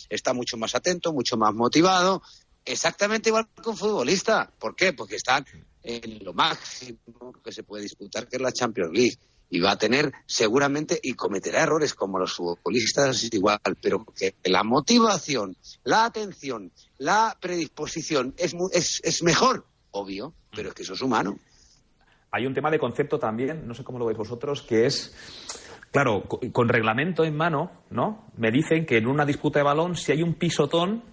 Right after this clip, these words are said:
Speaker 2: ya es amarilla, ¿no? Y eso lo pone en el reglamento. Y uno piensa, "Ah, vamos a ver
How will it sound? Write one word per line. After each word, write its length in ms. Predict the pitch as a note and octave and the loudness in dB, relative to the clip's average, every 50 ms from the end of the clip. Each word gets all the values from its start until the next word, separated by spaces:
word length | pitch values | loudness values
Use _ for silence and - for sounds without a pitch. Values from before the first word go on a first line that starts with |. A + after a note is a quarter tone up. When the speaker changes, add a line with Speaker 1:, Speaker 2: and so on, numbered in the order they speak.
| - - - | -20 -16 -4
Speaker 2:
ya 160 | A#2+ A#2+ B2+ | 0 2 2
es 140 | C3 - C3+ | 2 2 2
amarilla, 500 | A2 G#2 F#2+ G2+ G#2+ G#2 F#2 E2 D2+ D2 | 2 2 2 2 0 0 0 -2 -4 -4
¿no? 240 | D#2+ - G2 - - _ - | -6 -10 -10 -12 -16 _ -10
Y 60 | - | -6
eso 100 | - - | -2 0
lo 100 | C3 A2+ | 0 2
pone 160 | - A#2 A#2+ A#2+ | 2 2 2 2
en 60 | A#2 | 0
el 100 | G#2 G2 | 2 2
reglamento. 580 | G2 F#2 F2+ F2+ F2+ A2+ C3+ C3 G#2+ - E2 - - _ _ _ _ _ _ _ _ - | 2 4 4 2 2 2 0 0 -2 -4 -8 -12 -12 _ _ _ _ _ _ _ _ 2
Y 100 | A2+ C3+ | 4 6
uno 180 | D#3+ F3 F3 | 6 6 4
piensa, 540 | - - A#2+ A2+ G#2+ G2+ - - D#2+ D2 C#2+ - | 4 4 2 2 2 0 -4 -8 -10 -12 -12 -8
"Ah, 120 | - G2 | -4 -2
vamos 260 | A2 A#2+ C#3 C3 B2 | 0 0 0 0 0
a 60 | G#2 | 0
ver 180 | E2 D#2 D2 | 0 0 -2